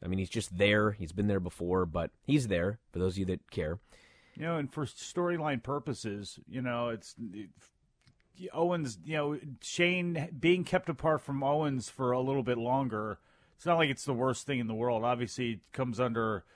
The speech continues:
Speaker 2: you know, there's, I guess, sad circumstances. I don't know. I don't wanna speculate what it is with, with Owens. It's not my business, but,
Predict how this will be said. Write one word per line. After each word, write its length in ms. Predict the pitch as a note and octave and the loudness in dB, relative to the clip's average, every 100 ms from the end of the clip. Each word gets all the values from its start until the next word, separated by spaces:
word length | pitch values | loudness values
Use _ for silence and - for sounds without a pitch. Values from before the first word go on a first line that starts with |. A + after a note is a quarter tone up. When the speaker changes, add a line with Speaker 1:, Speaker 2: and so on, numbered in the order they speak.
| _ _ - | _ _ -6
Speaker 2:
you 80 | A#2 | -2
know, 180 | A#2 G2 | 0 -2
there's, 220 | - A#2 E2+ B2+ | -4 -4 -4 -2
I 140 | A#2+ | -2
guess, 260 | G#2 C3+ - | 2 2 2
sad 320 | C#3+ B2+ B2+ | 4 4 4
circumstances. 720 | C#3 B2 A2 - C3+ A#2+ A2+ | 2 -2 -2 -2 0 0 4
I 140 | C3+ | 4
don't 140 | B2 A2+ | 6 2
know. 100 | A2+ | 0
I 100 | A#2+ | 0
don't 120 | B2 | -2
wanna 100 | G#2+ | -4
speculate 500 | - C3+ A#2 A#2 A2+ | -4 -2 -2 -2 -2
what 120 | A2+ | -4
it 160 | G#2+ A2 | -6 -6
is 180 | A2 G#2 | -6 -4
with, 160 | A2 | -6
with 160 | G#2+ A2 | -6 -4
Owens. 500 | A2+ B2+ A#2+ A#2 - | -2 -2 -2 -6 -8
It's 160 | - A2 | -14 -6
not 240 | A#2+ A2+ | -2 -2
my 100 | A2 | -2
business, 560 | F#2+ B2 A#2 A2+ G#2 - | -2 -2 -2 -2 -4 -6
but, 300 | - G#2+ | -4 -4